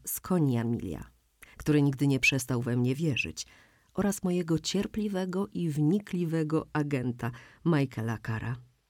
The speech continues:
Dziękuję wam za ciągłe wsparcie i bezcenne uwagi oraz za to, że pomogliście mi solidnie dopracować całą historię. Podziękowania należą się również Widzie Engstrand za wypromowanie moich książek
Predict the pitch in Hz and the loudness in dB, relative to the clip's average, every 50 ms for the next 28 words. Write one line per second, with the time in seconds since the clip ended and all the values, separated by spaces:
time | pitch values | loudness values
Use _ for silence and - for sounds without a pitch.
0 | _ _ _ _ _ _ 143 147 165 160 156 - 160 151 151 143 147 143 147 143 | _ _ _ _ _ _ -2 0 2 2 2 4 4 4 4 6 4 4 4 4
1 | 151 147 - - 151 151 147 147 147 - - - - 147 147 143 127 - 160 170 | 2 2 2 2 2 2 4 2 2 0 -4 -2 0 0 0 0 0 0 0 0
2 | 165 151 147 - - - - 127 117 127 131 131 135 143 151 160 165 185 196 151 | 0 0 -2 -2 -4 -6 -4 -2 0 0 0 0 -2 -2 -2 -2 -2 -2 -2 -2
3 | 123 117 101 107 120 - - - - - - - - 127 120 123 120 120 - - | -4 -4 -6 -6 -8 -10 -16 -20 -20 -20 -14 -6 -4 -2 0 0 0 -2 -2 -4
4 | - 131 127 139 151 - - 135 135 127 135 131 - 147 147 156 170 170 180 185 | -4 -2 0 0 0 0 0 0 0 0 0 0 0 0 0 0 0 0 -2 -2
5 | 175 - - 175 170 170 165 160 - - 165 170 180 208 190 - 180 175 170 147 | -2 -2 -2 0 0 0 0 0 0 0 0 2 2 2 2 2 0 0 0 0
6 | 139 151 147 - 127 135 120 - - 117 - - - - - - 98 98 104 104 | 0 0 0 0 -2 -4 -2 -4 -6 -8 -8 -8 -10 -8 -6 -6 -6 -6 -6 -8
7 | 120 - 107 - - - 113 110 - 98 104 120 123 - _ _ _ _ _ _ | -8 -8 -10 -8 -8 -6 -8 -6 -6 -8 -10 -10 -10 -14 _ _ _ _ _ _
8 | _ _ _ _ _ _ _ _ _ _ _ - 160 147 143 147 143 139 151 147 | _ _ _ _ _ _ _ _ _ _ _ 0 2 4 4 4 4 4 4 4
9 | 147 147 143 143 143 143 139 139 143 139 131 139 139 127 - 139 139 135 131 131 | 4 4 4 4 4 4 4 4 2 2 2 0 0 0 0 0 0 0 0 0
10 | 131 131 123 123 131 123 - - - - 135 147 139 127 120 127 113 - - - | 0 0 0 0 -2 -4 -6 -6 -6 -6 -4 -2 -4 -2 -2 -4 -4 -4 -4 -4
11 | - 139 117 120 - - - - - 104 113 113 113 120 - 156 151 156 147 135 | -2 -2 -2 -2 -6 -10 -10 -8 -6 -6 -6 -6 -8 -8 -8 -4 -2 -2 0 2
12 | 139 160 156 - 147 135 120 127 127 139 147 135 117 110 107 98 127 123 - - | 0 0 0 0 0 2 2 2 2 2 0 0 -2 -2 -4 -4 -6 -6 -6 -6
13 | - 131 127 123 120 123 135 - - | -4 -4 -2 -2 -2 -4 -6 -8 -12